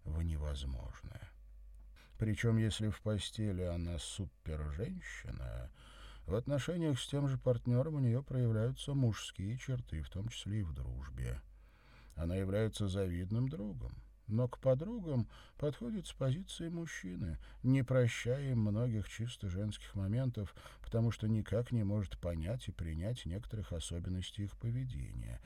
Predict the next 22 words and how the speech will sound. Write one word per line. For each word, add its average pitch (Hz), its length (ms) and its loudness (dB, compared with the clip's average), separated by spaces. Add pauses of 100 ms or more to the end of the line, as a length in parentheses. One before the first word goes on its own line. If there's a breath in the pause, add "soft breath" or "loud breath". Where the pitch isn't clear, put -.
(220 loud breath)
ища 82 300 -2
абсолюта 80 760 0
в 62 80 -6
отношениях 67 720 -6
с 71 60 -8
друзьями. 78 760 -6 (640 loud breath)
К - 100 -12
примеру, 98 380 4
не 107 100 6
может 113 380 6
простить 101 560 2
подруги, 92 560 0
которая, 92 440 -2
не 90 220 2
имея 98 260 2
несколько 92 480 -2
месяцев 85 480 -2
секса, 139 600 -2 (260 loud breath)
начинает 90 540 -4
орать 73 400 -4
и 90 80 -4
истерить. - 720 -10